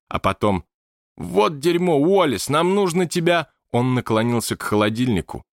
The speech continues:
сквозь холодильник. Бессвязно крича, он пролетел сквозь ряды бутылок с газировкой и сквозь бетонную стену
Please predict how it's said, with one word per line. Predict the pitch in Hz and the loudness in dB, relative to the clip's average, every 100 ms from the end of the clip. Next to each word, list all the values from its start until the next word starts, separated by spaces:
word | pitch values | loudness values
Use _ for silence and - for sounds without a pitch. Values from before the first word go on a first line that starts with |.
| - | -12
сквозь | - - 123 113 | -8 -2 0 0
холодильник. | - 95 92 82 78 64 - - _ _ - | 0 0 0 0 -4 -4 -12 -20 _ _ -8
Бессвязно | 87 117 - - 120 127 110 117 | 0 0 0 -2 0 0 -2 -4
крича, | - 113 - 110 | -2 -4 -2 0
он | 120 120 | 2 0
пролетел | - 110 117 - 131 | 0 0 0 0 -2
сквозь | 123 - 123 - | -2 0 0 0
ряды | 110 117 123 | 0 0 2
бутылок | 110 120 131 135 107 | 2 2 2 2 0
с | |
газировкой | 95 110 104 113 135 - 127 | 0 0 2 2 0 -2 -2
и | 127 | -2
сквозь | - 123 139 107 | -4 -2 0 0
бетонную | 123 - 127 127 123 120 | -2 0 0 0 0 -2
стену | - 131 135 78 | -2 -2 0 -2